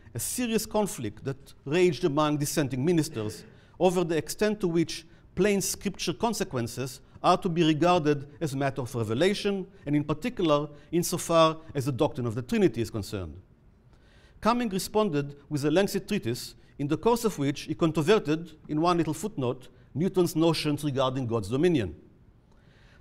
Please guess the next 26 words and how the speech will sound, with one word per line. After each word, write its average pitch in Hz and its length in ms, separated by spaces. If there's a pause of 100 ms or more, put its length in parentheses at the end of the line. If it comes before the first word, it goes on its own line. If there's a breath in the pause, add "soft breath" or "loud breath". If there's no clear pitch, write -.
To, 147 240 (340)
the 147 140
rebuke 165 540 (160 loud breath)
was 151 140
incidental 180 680
to 131 200
his 123 140
purpose, 123 540 (160)
and, 190 360
as - 160
Evans 180 380
noted 165 340
in 131 80
his 117 160
rebuttal, 160 580 (280 loud breath)
Cumming 196 320
lifted 143 540 (240 soft breath)
much 196 220
of 160 100
the 147 80
critique 175 520
from 190 160
John 143 180
Edwards, 180 520 (380 soft breath)
without 139 400
bothering 165 580